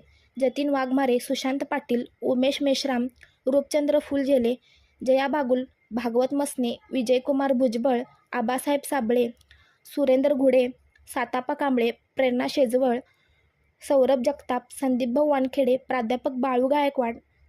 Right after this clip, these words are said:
निशांत आवळेकर, स-, ॲडव्होकेट संतोष शिंदे,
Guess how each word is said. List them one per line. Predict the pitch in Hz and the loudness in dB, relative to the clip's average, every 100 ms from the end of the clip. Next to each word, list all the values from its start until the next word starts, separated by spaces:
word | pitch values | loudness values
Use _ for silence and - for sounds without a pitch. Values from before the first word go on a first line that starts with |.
| - | -4
निशांत | 262 254 262 269 262 | -2 -2 -2 -2 0
आवळेकर, | 262 254 269 254 254 _ _ _ - - | 2 4 2 0 -4 _ _ _ -20 -16
स-, | - _ - | -16 _ -4
ॲडव्होकेट | 262 254 262 311 | 2 4 2 0
संतोष | - 285 247 262 | -2 -2 0 0
शिंदे, | - 285 247 233 | 0 0 2 0